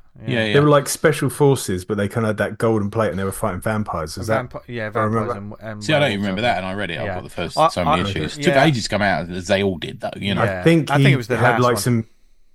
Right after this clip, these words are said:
Speaker 3: had some personal issues, family stuff that
Speaker 2: That's
Speaker 3: hit
Speaker 2: right.
Speaker 3: when, when the first one or two
Speaker 1: Yeah.
Speaker 3: came out, and he
Speaker 1: Yeah.
Speaker 3: couldn't do it, which is a bit of a, a
Speaker 2: Yeah.
Speaker 3: bummer.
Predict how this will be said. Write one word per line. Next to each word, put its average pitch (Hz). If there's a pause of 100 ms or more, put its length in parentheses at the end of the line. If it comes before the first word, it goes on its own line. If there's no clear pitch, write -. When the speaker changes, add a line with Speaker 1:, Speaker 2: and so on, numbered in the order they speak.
(220)
Speaker 3:
had 127
some 123
personal 120
issues, 101
family 113
stuff -
that 98
Speaker 2:
That's 101
Speaker 3:
hit 120
Speaker 2:
right. -
Speaker 3:
when, 113
when 104
the 104
first 110
one 104
or 98
two -
Speaker 1:
Yeah. 95
Speaker 3:
came 101
out, 98
and 90
he 95
Speaker 1:
Yeah. 95
Speaker 3:
couldn't 95
do 107
it, 85
which 92
is 92
a 92
bit 92
of 82
a, 90 (480)
a 98
Speaker 2:
Yeah. 92
Speaker 3:
bummer. 90